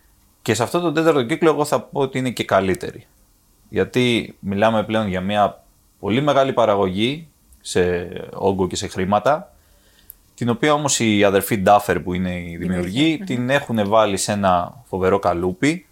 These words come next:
Speaker 1: μέσα, έχουνε φτιάξει ένα καινούριο μύθο, έχουμε δηλαδή και λίγο διαφορετικούς κακούς αυτή τη φορά, λίγο... Τα παιδιά έχουνε μεγαλώσει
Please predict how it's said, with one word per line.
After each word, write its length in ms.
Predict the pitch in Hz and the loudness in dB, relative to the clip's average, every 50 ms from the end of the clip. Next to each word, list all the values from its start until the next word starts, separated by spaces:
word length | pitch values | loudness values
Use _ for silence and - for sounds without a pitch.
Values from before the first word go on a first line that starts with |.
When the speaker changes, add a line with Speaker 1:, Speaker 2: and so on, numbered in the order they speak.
| _ _ | _ _
Speaker 1:
μέσα, 640 | - 98 98 95 98 - - 151 156 170 165 175 - _ _ - - _ | -10 -6 -4 -2 -2 0 0 0 -2 -2 -4 -10 -16 _ _ -20 -20 _
έχουνε 280 | - 104 98 107 98 98 | -6 -4 -4 -4 -4 0
φτιάξει 260 | - 117 113 - - | 0 0 0 0 -2
ένα 120 | 110 104 | -4 -4
καινούριο 540 | 98 87 101 98 113 139 160 143 123 110 98 | -2 -2 -2 -2 0 0 0 0 0 0 2
μύθο, 600 | 95 98 95 92 - - - 107 127 156 170 - _ _ _ _ _ | 2 0 0 -2 -2 -2 0 0 0 0 -4 -10 _ _ _ _ _
έχουμε 280 | 107 92 - 95 92 | -12 -10 -8 -8 -6
δηλαδή 300 | 87 90 90 92 92 98 | -4 -2 -2 -2 -2 -4
και 120 | 98 - 90 | -6 -6 -6
λίγο 180 | 92 90 92 | -4 -4 -4
διαφορετικούς 640 | 90 85 90 - - 92 92 - - - - 92 - | -6 -6 -8 -8 -6 -6 -6 -6 -8 -12 -12 -12 -10
κακούς 500 | - - - - _ - 113 107 - - | -10 -12 -12 -12 _ -4 -4 -4 -4 -4
αυτή 220 | 78 - - - | -8 -10 -10 -16
τη 100 | - - | -20 -14
φορά, 380 | - - 107 123 139 143 131 117 | -10 -8 -4 -2 0 0 0 0
λίγο... 420 | 104 104 98 98 98 - - - - _ _ _ _ _ _ _ _ | -2 -2 -2 -2 -4 -6 -8 -12 -16 _ _ _ _ _ _ _ _
Τα 120 | - 131 123 | 0 0 2
παιδιά 340 | 131 120 113 117 139 131 | 2 2 2 4 6 6
έχουνε 220 | 127 120 - 107 104 | 6 4 2 0 0
μεγαλώσει 720 | 98 92 85 87 85 87 90 98 98 - - 170 180 175 | 2 2 2 2 4 4 2 2 2 0 0 -2 -2 -4